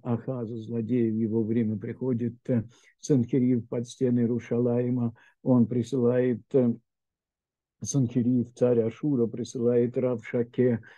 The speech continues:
э, и тот стоит под стенами Иерушалаима и ругает, и поносит Всевышнего,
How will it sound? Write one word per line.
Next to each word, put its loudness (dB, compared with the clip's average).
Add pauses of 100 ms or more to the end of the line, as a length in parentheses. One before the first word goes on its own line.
(200)
э, 4
и 0
тот 0
стоит -2
под -2
стенами 0
Иерушалаима 0 (100)
и 4
ругает, 0
и -2
поносит 0
Всевышнего, 0